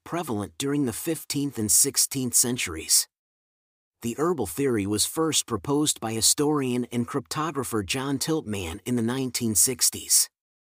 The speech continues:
He postulated that the manuscript could be a pharmacopoeia, a book containing directions for the identification and preparation of medicines using various plants. This would tie in with the pharmaceutical section of the manuscript,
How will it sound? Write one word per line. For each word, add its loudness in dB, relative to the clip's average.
He -2
postulated -2
that -6
the 0
manuscript 2
could -2
be 2
a -2
pharmacopoeia, -2
a -4
book -4
containing 0
directions -2
for -2
the -2
identification -2
and -4
preparation 0
of -4
medicines 0
using 2
various 2
plants. 0
This 2
would 0
tie -2
in 2
with 0
the -4
pharmaceutical 0
section 0
of -6
the -4
manuscript, -2